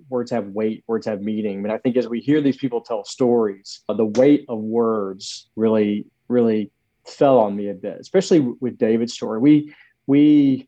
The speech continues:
I, I know me, and I'm assuming you, a-, and hopefully, well, not hopefully, but I think a lot of people on this that listen to this lived through the nine eleven, uh, tragedy. I say we lived through it, but we didn't live through it like David lived through it.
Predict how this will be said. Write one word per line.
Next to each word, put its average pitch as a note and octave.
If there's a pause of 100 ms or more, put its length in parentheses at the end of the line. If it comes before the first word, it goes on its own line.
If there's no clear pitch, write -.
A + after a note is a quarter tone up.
I, A2+
I C3
know C#3
me, B2+
and G#2+
I'm G#2
assuming A#2+
you, A#2+
a-, G#2
and G#2
hopefully, A#2+
well, G#2+
not G#2+
hopefully, G2+
but G#2+
I -
think A2+
a G#2+
lot A2
of A2
people A2+
on A2
this - (100)
that G2+
listen C#3+
to A2
this G#2+ (380)
lived C#3+
through B2+
the A2+
nine G#2+
eleven, G#2 (400)
uh, G2 (960)
tragedy. A2
I B2+
say C3
we A2+
lived B2
through G#2
it, G2
but A2+
we C3+
didn't D3
live B2+
through A#2
it F#2+
like G2+
David G#2+
lived G2+
through -
it. -